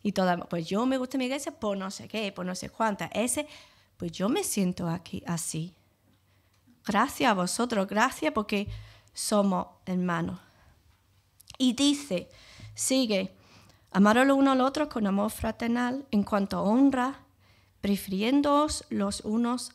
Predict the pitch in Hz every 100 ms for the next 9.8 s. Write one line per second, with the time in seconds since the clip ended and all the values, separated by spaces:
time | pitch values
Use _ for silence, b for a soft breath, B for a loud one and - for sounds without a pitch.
0 | _ 175 175 170 180 175 190 185 - -
1 | b b b b b b b 220 220 233
2 | 240 277 294 277 262 220 - 285 277 277
3 | - 214 202 185 175 170 160 - _ _
4 | _ _ _ _ _ _ b b b b
5 | b b - 202 269 269 285 285 262 240
6 | 240 240 233 226 - 214 208 - 220 -
7 | - 208 175 - b b b b _ _
8 | _ _ - 285 294 226 202 - 208 247
9 | 233 202 180 180 214 302 -